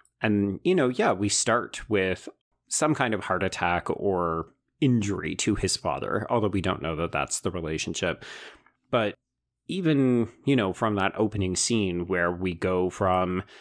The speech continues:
Dad falling in the perfect white picket fence yard, and then we just creep right under the grass and see, like, oh, it's bugs, it's disgusting, and then we're finding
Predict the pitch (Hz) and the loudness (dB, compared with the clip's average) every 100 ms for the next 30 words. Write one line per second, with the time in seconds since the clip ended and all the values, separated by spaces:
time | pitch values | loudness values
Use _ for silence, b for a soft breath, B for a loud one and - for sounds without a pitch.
0 | B B - 92 90 82 85 90 - - | B B -8 -2 0 0 -2 -4 -4 -2
1 | 85 85 90 90 92 - 95 87 90 80 | 0 0 0 -2 -2 -2 0 0 -2 -2
2 | 90 - 110 101 98 85 - - 92 90 | -4 -2 -2 0 -2 -2 -8 -18 -6 0
3 | 98 - 104 101 - 95 - 95 90 90 | 0 0 -2 -2 0 0 0 0 2 2
4 | 90 98 - 113 92 87 85 92 90 92 | 2 0 -2 -2 0 0 -2 -2 -2 -4
5 | - - 101 - 95 92 98 98 92 95 | -4 -2 -2 -2 -4 0 0 0 0 -2
6 | 90 92 87 87 95 - 90 82 82 76 | 0 2 2 2 -2 -4 -4 -4 -4 -6
7 | - - 90 85 67 65 - 85 - 87 | -12 -8 -6 -6 -6 -10 -12 -8 -4 -2
8 | 87 82 80 - - - - 80 - 101 | -4 -6 -8 -6 -4 -2 -2 -2 -4 -4
9 | 90 92 B B B - 98 90 82 95 | -2 -4 B B B -2 0 0 0 0
10 | 95 95 | 0 -2